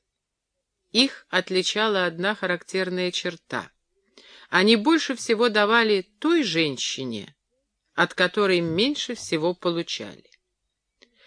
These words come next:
Во время прогулок по весенним улицам Хельсинки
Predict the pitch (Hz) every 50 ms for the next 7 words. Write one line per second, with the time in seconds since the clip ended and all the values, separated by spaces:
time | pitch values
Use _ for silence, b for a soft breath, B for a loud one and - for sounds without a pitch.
0 | b b b 165 170 175 185 196 196 190 185 - - 190 190 185 170 175 202 185
1 | 156 151 - - - 151 151 156 165 156 - - 175 170 160 160 160 156 - -
2 | - 160 170 170 156 147 139 - - 139 135 127 - - - 226 269 285 - -
3 | - 156 139 127 - - - -